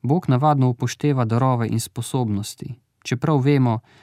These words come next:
da Božje kraljestvo ne raste predvsem zaradi človeških sposobnosti njegovih delavcev,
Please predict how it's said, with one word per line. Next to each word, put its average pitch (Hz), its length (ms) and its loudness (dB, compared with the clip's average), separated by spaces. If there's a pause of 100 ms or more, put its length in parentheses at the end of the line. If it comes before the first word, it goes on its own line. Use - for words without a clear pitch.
(140)
da 120 120 0
Božje 139 340 4
kraljestvo 131 580 -2
ne 113 120 0
raste 131 460 0
predvsem 117 560 0
zaradi 107 320 -2
človeških 120 600 -2
sposobnosti 120 800 -4
njegovih 113 420 0
delavcev, 117 540 -2